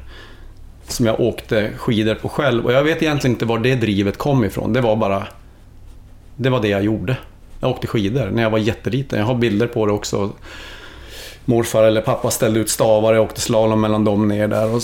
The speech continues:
men när jag fyllde sex år, då köpt-, då fick jag skidutrustning, alpin skidutrustning av mina föräldrar.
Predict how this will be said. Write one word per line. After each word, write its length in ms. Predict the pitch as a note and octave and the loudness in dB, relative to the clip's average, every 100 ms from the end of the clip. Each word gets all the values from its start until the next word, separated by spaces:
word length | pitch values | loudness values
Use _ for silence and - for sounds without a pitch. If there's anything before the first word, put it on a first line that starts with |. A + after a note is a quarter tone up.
| - | -2
men 180 | C3 C3+ | 0 2
när 60 | |
jag 120 | D3 D3 | 2 0
fyllde 200 | C#3+ C#3+ | 0 0
sex 440 | - F3 - - | 0 0 0 0
år, 280 | A#2 G#2+ A2 | 2 2 2
då 420 | A#2+ B2 A#2 - - | 2 2 0 -2 -4
köpt-, 380 | - A2+ - - | -2 -2 -6 -8
då 100 | C#3+ | -4
fick 380 | C#3 C#3+ - - | -2 -4 -6 -2
jag 240 | A2+ G2+ G2+ - G2 | 2 2 -2 -8 -8
skidutrustning, 1080 | - A2 G2+ G2+ G2+ G2 B2+ - - F#2+ G2 - - | -2 0 0 0 -2 0 0 0 -2 -4 -6 -14 -4
alpin 420 | A#2 G#2+ A2+ G#2 | -4 0 0 2
skidutrustning 600 | G#2 G2+ F#2+ G#2+ - G#2+ | 0 0 0 -2 -2 -4
av 60 | G2+ | -2
mina 160 | G2 | -4
föräldrar. 500 | F#2 A2+ A#2+ G2 F#2+ | -2 -2 0 -2 -4